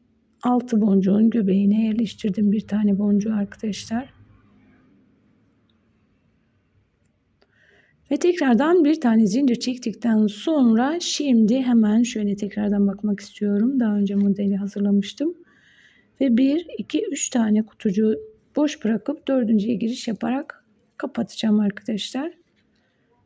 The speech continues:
Tığlamada hemen sıradaki işte üç tanesini boş bırakıp dördüncüye giriş yaptım. Ve sık iğne işlemiyle bağladım. Şöyle göstereyim.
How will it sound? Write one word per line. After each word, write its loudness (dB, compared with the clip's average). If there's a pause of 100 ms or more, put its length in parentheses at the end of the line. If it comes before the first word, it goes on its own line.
Tığlamada 2
hemen 4
sıradaki -2
işte -8
üç -10
tanesini 0
boş -2
bırakıp -4
dördüncüye 2
giriş -4
yaptım. -6 (840)
Ve -2
sık -6
iğne 4
işlemiyle -2
bağladım. -4 (260)
Şöyle -2
göstereyim. -2